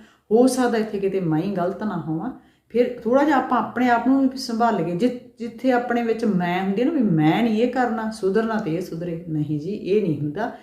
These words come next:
ਕਈ ਵਾਰ ਆਪਾਂ ਨੂੰ ਬੱਚਿਆਂ ਲਈ, ਪਰਿਵਾਰ ਲਈ, ਘਰ ਦੀ ਸੁੱਖ ਸ਼ਾਂਤੀ ਲਈ ਆਪਣੇ ਆਪ ਨੂੰ ਬਦਲਣਾ ਪੈਂਦਾ ਹੈ। ਠੀਕ ਹੈ ਨਾ ਜੀ? ਦੇਖੋ, ਜੋ ਅੱਜ ਹੋ ਰਿਹਾ ਹੈ, ਉਹ ਕੱਲ੍ਹ ਬੱਚਿਆਂ 'ਚ ਹੋਊਗਾ। ਤੁਹਾਡੀ ਲੜਾਈ ਝਗੜੇ,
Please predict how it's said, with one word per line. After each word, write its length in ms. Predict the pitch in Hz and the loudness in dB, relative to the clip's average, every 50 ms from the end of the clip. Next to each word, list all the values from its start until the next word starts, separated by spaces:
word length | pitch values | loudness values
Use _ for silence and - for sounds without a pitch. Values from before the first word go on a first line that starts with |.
| - - - - _ _ _ _ | -20 -20 -20 -20 _ _ _ _
ਕਈ 200 | 214 240 269 277 | 0 0 0 2
ਵਾਰ 260 | 247 233 208 190 190 | 2 4 4 4 2
ਆਪਾਂ 220 | 185 - - 185 | 0 -2 -4 -6
ਨੂੰ 120 | 185 180 156 | -6 -4 -4
ਬੱਚਿਆਂ 380 | 175 175 - - - 202 196 | -6 -6 -6 -8 -6 -4 -2
ਲਈ, 120 | 196 190 185 | -2 -2 -2
ਪਰਿਵਾਰ 580 | 190 - 185 175 170 175 170 170 180 185 185 | -4 -4 -6 -4 -2 0 0 2 0 0 0
ਲਈ, 200 | 202 190 196 196 | 0 -2 -2 -2
ਘਰ 160 | - 220 208 185 | -2 -4 -4 -4
ਦੀ 120 | 170 170 | -4 -6
ਸੁੱਖ 240 | 165 - 214 214 - | -6 -6 -6 -8 -8
ਸ਼ਾਂਤੀ 400 | - - - 185 175 165 - 190 | -12 -12 -10 -8 -8 -6 -4 -2
ਲਈ 180 | 202 208 214 - | -2 -2 -2 -4
ਆਪਣੇ 320 | 185 180 - - 202 196 | -6 -6 -6 -8 -8 -4
ਆਪ 220 | 202 190 180 - 202 | -4 -4 -4 -4 -4
ਨੂੰ 160 | 190 190 170 | -6 -4 0
ਬਦਲਣਾ 480 | 170 160 160 165 180 202 214 220 214 | 2 2 4 4 2 2 2 0 -2
ਪੈਂਦਾ 280 | 214 180 165 160 147 147 | -2 -2 -2 -2 -2 -4
ਹੈ। 140 | 135 - - - _ _ _ _ _ _ _ _ _ _ _ _ _ _ _ _ | -6 -10 -14 -20 _ _ _ _ _ _ _ _ _ _ _ _ _ _ _ _
ਠੀਕ 220 | - - 202 196 240 | -6 -6 -4 0 2
ਹੈ 40 | 262 | 4
ਨਾ 140 | 294 294 | 4 4
ਜੀ? 140 | 262 226 196 | 4 2 0
ਦੇਖੋ, 400 | - - 180 202 226 214 - 262 | -2 2 4 4 4 6 4 2
ਜੋ 340 | 233 190 208 220 240 240 214 | 2 6 6 8 8 8 6
ਅੱਜ 180 | 214 202 185 226 | 4 2 0 -2
ਹੋ 280 | 214 - 190 185 190 | 0 2 2 2 2
ਰਿਹਾ 200 | 185 185 180 175 | 2 0 0 0
ਹੈ, 340 | 160 170 165 165 165 - - - | -2 -2 -6 -8 -10 -12 -10 -6
ਉਹ 140 | 190 214 214 | -6 -4 -2
ਕੱਲ੍ਹ 200 | 214 208 220 202 | -2 -2 -2 -2
ਬੱਚਿਆਂ 400 | 175 165 165 - - 185 180 175 | -4 -6 -6 -8 -10 -8 -8 -8
'ਚ 100 | - 180 | -8 -8
ਹੋਊਗਾ। 480 | - 151 147 147 143 135 131 - - - - _ _ _ _ _ _ _ _ _ _ - | -6 -4 -4 -4 -4 -6 -10 -12 -20 -20 -20 _ _ _ _ _ _ _ _ _ _ 4
ਤੁਹਾਡੀ 360 | 196 208 214 208 202 277 285 | 8 8 8 8 6 4 2
ਲੜਾਈ 440 | 247 240 220 208 202 202 208 226 214 214 | 2 2 2 2 0 0 0 -2 -2 -2
ਝਗੜੇ, 640 | 262 262 254 214 196 196 196 190 175 - - - - | -2 -2 0 0 0 0 0 0 0 -2 -8 -12 -20